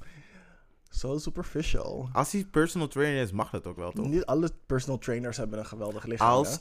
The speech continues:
Speaker 1: hè?
Speaker 2: er een personal trainer naast me kan staan en ik kan niet aan jou zien dat je een beetje nog gespierd bent, girl, nee, get out. Wist je nog toen we, zeg maar, naar die ene les gingen van, ehm, One Fit? En toen gingen we, zeg maar, die, die combos doen met die,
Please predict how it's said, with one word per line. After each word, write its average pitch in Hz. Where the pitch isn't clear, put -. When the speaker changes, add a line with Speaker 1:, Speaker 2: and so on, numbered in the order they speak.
Speaker 1:
hè? 123
Speaker 2:
er 120
een 110
personal 131
trainer 120
naast 107
me 123
kan 113
staan 107
en 98
ik 104
kan 113
niet 117
aan 107
jou 107
zien 110
dat 107
je 110
een 101
beetje 101
nog 110
gespierd 113
bent, 110
girl, 104
nee, 104
get 98
out. 85
Wist 131
je 156
nog 151
toen 143
we, 143
zeg 131
maar, 123
naar 113
die 110
ene 104
les 95
gingen 107
van, 98
ehm, 98
One 104
Fit? 104
En 113
toen 107
gingen 107
we, 107
zeg 104
maar, 98
die, 92
die 104
combos 104
doen 98
met 101
die, 95